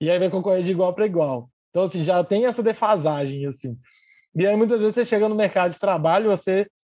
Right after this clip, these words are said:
se sente como, assim, o único. E aí, assim, existe uma dificuldade muito grande de reter essas pessoas,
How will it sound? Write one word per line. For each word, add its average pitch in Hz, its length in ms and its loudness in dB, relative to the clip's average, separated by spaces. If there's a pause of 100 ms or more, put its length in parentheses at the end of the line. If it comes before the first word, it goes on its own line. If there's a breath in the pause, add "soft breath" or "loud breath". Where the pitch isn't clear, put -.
(140)
se - 120 -8
sente 180 300 0
como, 190 160 2
assim, 135 360 -4 (180)
o 180 100 -2
único. 160 580 -2 (420)
E 156 120 -2
aí, 170 280 2
assim, 190 220 -2
existe 170 320 0
uma 226 120 2
dificuldade 185 520 0
muito 208 200 -4
grande 175 380 0
de 175 140 -2
reter 180 380 0
essas 196 260 -2
pessoas, 156 440 -4